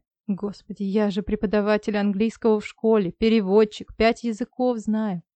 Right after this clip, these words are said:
У меня слово «приличие» должно крупными буквами на лбу быть выбито. Миша убирает ладонь из-под платья и забирает коктейль,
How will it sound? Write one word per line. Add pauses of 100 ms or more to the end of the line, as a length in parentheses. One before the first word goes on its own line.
У
меня
слово
«приличие»
должно
крупными
буквами
на
лбу
быть
выбито. (840)
Миша
убирает
ладонь
из-под
платья
и
забирает
коктейль,